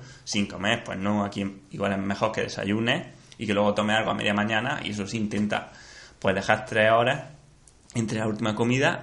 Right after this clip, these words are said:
y el entrenamiento. Esto, por ejemplo, es algo que pasa mucho en los, en los alumnos, pues, en los juveniles, en los cadetes, que tienen que salir a entrenar, pues,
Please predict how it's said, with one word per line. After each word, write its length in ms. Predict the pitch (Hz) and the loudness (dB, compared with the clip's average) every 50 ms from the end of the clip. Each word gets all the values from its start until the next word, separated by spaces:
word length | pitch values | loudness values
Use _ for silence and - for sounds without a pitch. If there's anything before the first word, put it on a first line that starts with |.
| - | -6
y 80 | 123 110 | -6 -4
el 60 | 101 | -2
entrenamiento. 680 | 104 101 104 110 101 101 127 143 143 - - - - - - - - - - - - - | -2 -2 -2 -2 0 0 0 0 0 -2 -6 -10 -14 -16 -18 -20 -20 -20 -20 -20 -18 -10
Esto, 200 | - 131 127 135 | -8 -4 -4 -2
por 100 | 139 139 | 0 0
ejemplo, 440 | 127 123 135 135 131 - 135 131 127 | 0 0 0 -2 -4 -2 0 4 4
es 60 | 131 | 4
algo 180 | 131 127 120 113 | 4 4 2 0
que 120 | - 120 | -2 -6
pasa 300 | - - - 107 104 120 | -8 -6 -6 -4 -2 -2
mucho 300 | 117 120 127 127 139 143 | -2 -2 -2 0 0 2
en 100 | 135 123 | 2 2
los, 300 | 101 98 95 98 - 50 - - - - - - - - | 2 2 0 0 -2 -4 -6 -8 -10 -12 -10 -8 -6 -4
en 80 | 101 | -2
los 100 | 95 95 | -2 0
alumnos, 320 | 95 101 110 117 123 131 127 | 0 2 2 2 2 2 2
pues, 100 | 110 98 | 0 0
en 60 | 98 | 0
los 80 | 95 | -4
juveniles, 420 | - - - - 104 120 123 123 120 | -4 -6 -4 -2 0 0 0 0 0
en 60 | 120 | 0
los 100 | 117 - | -2 -4
cadetes, 480 | - - 101 104 110 110 - 123 135 - - - - - - - - - - - - - - | -4 -2 0 0 0 0 0 -4 -4 -6 -10 -16 -20 -20 -20 -20 -20 -20 -20 -20 -20 -20 -18
que 200 | - - - 101 | -12 -6 -6 -4
tienen 240 | 101 - 107 110 113 | -2 -2 -2 0 0
que 80 | 120 113 | 0 0
salir 200 | - 117 117 113 | 0 0 0 0
a 40 | |
entrenar, 560 | 110 107 - 117 107 107 117 127 135 139 123 - | 0 0 0 2 4 6 6 6 6 4 2 0
pues, 180 | 110 104 104 | -2 -2 -2